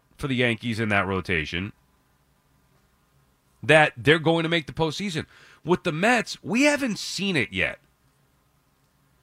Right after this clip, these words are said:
We've seen, and I know we all like to get ahead of ourselves, especially in New York,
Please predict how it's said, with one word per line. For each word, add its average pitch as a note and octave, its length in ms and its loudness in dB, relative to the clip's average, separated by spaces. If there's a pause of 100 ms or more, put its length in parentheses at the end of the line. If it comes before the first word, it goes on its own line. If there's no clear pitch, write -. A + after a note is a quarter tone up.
(240)
We've F#3 280 0
seen, A#3 640 0
and F3 120 4
I E3+ 60 4
know F#3 80 2
we G3 120 4
all F#3 140 6
like F#3 180 4
to F3+ 60 -6
get F3 140 0
ahead E3 180 4
of D3+ 80 0
ourselves, C#3 440 2
especially C#3+ 440 -2
in C3 80 -2
New C3 60 0
York, E2 420 -2